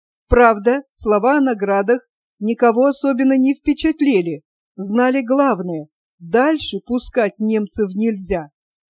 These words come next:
Надо остановить их, доказав, что русский человек на своей земле сильнее пришельца.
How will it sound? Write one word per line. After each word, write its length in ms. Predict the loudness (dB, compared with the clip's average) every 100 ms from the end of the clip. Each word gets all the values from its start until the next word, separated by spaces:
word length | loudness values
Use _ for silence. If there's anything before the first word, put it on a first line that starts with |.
| _
Надо 400 | -2 0 2 0
остановить 760 | 0 -2 0 0 -2 -2 -4 -6
их, 360 | -4 -4 -6 _ _ _
доказав, 640 | -2 0 2 2 2 0
что 280 | -2 0 0
русский 420 | 2 0 -2 -4
человек 540 | -4 0 2 2 0 -2
на 160 | -4
своей 420 | -4 -2 -2 -2 -4
земле 540 | -4 -4 -2 0 -2 -4 _ _
сильнее 800 | -6 0 2 2 0 0 0 -2
пришельца. 920 | -4 -6 -4 0 0 0 -8 -12